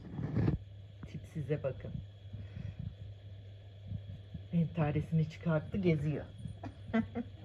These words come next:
Geliyor, geliyor. Allah'ım, bilemediğim bir şey var. Bir çekim gücü var bu şansın. Her kedi bunun dibinde. Bak, bak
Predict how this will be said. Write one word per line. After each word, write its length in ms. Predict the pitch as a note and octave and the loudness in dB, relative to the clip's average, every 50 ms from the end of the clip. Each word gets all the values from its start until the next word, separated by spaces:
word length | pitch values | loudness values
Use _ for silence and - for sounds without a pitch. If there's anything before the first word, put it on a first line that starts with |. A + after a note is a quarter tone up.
| - - - - - - - - - - - - - - - - - - - - | -10 -8 -10 -10 -10 -10 -10 -12 -10 -8 -6 -6 -6 -6 -6 -8 -10 -8 -6 -4
Geliyor, 400 | B2 C#3+ C3+ D3 D3 C#3+ C3+ C#3 C3 - | -2 -2 0 0 0 0 0 0 -2 -4
geliyor. 320 | B2 - - G2+ - - - - - - - - - - - - E3 F#3+ | -4 -6 -6 -6 -4 -2 -2 -2 -4 -6 -10 -10 -10 -10 -8 -4 -4 -2
Allah'ım, 420 | F#3 F#3 G3+ G3 G3 G3+ G3 F#3 - - - - - - - - - - - - - - - - - | 0 0 2 4 4 6 4 4 2 -2 -6 -6 -6 -8 -8 -10 -8 -8 -8 -10 -12 -12 -4 0 4
bilemediğim 680 | F#3 F3 G#3+ A3 G#3+ G#3+ F#3+ E3 F3 G3+ G3 G3 F#3+ | 6 8 10 10 10 10 10 10 10 10 10 10 10
bir 160 | F3 F#3 E3+ E3 | 10 8 8 8
şey 280 | - - G3 F3+ E3 | 6 8 8 8 8
var. 220 | D#3 D3+ D3 C#3 C#3+ | 8 6 4 4 4
Bir 200 | G3 F3+ E3 - | 4 4 4 4
çekim 380 | - F#3+ F#3 - - G#3 G3+ | 4 4 4 4 6 6 8
gücü 280 | F3+ F3 D#3 E3+ F3+ E3+ | 8 8 8 8 8 8
var 200 | E3+ D#3 D3+ D3 C3+ | 8 8 8 6 6
bu 180 | D3 D3 C#3+ C#3+ - - - - - - | 4 4 4 2 0 -2 -8 -12 -10 -8
şansın. 600 | - - E3 D3+ D3 D3 C3+ - - D#3+ F3+ G3+ - - - - - - - - - - | 2 4 6 6 6 4 4 4 4 6 6 4 2 -2 -8 -12 -12 -12 2 4 4 4
Her 480 | - C#3 F3 G#3+ A3 A#3+ C4 B3 G#3+ - | 4 4 6 6 8 12 12 12 12 12
kedi 420 | - G#3+ G3+ E3 D#3 F#3+ G3+ F#3+ | 12 10 8 10 10 8 6 8
bunun 300 | F3 F#3 F#3 F#3 F#3 F3+ | 8 8 10 10 10 10
dibinde. 400 | D#3 E3+ C#3+ D3+ D3 C#3+ C#3+ C3+ | 8 8 8 6 6 6 6 8
Bak, 240 | - F3 D#3+ - - | 8 8 8 6 4
bak 120 | D3 A#2+ | 2 2